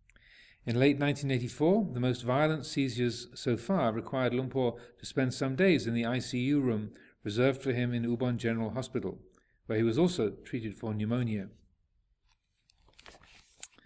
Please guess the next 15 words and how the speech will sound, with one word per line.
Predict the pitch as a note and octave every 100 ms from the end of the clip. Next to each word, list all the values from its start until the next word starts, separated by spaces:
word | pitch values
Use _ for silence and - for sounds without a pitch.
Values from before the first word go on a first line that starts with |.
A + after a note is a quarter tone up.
| - - - - -
The | C3
next | F#3+ F#3+
major | D#3+ D3+ C#3+
crisis | - D#3 F3 G#3
came | - D3+ C3+
in | B2
March | C3 D3 C#3+ -
nineteen | B2+ B2 B2
eighty-seven. | A#2 A2+ - F3 A2+ F#2 - _ _ _ _ _ - - _ -
Lumpur, | B2 C3+ D#3 E3+
suffering | D#3 D3 C#3
from | - B2
severe | - B2 D3+ C3
breathing | A#2+ F#3 F3+
difficulties, | B2 A#2 A2 A2 A2+ A2